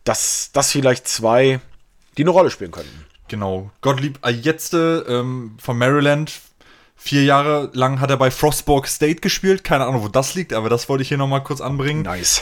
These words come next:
Speaker 2: Genau, Kendall Milton ist der Running Back aus Georgia, hatte sechs Komma zwei Yards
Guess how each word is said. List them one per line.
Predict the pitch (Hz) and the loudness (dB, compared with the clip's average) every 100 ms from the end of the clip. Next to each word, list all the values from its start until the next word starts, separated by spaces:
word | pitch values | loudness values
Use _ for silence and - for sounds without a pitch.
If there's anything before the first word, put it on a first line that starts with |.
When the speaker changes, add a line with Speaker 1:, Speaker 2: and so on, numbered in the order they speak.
| - | 0
Speaker 2:
Genau, | 131 | 2
Kendall | 123 - 151 151 | 2 2 4 4
Milton | 135 165 170 | 4 2 2
ist | 151 | -2
der | 147 | 2
Running | 135 143 147 | 2 2 0
Back | 143 123 | -2 -2
aus | 123 | -4
Georgia, | - 135 160 180 170 147 | 0 2 2 2 0 -2
hatte | 131 113 | -2 0
sechs | 135 - | -2 -2
Komma | - 147 139 | -2 0 0
zwei | - 131 | 0 2
Yards | 131 131 135 - | 4 2 0 -6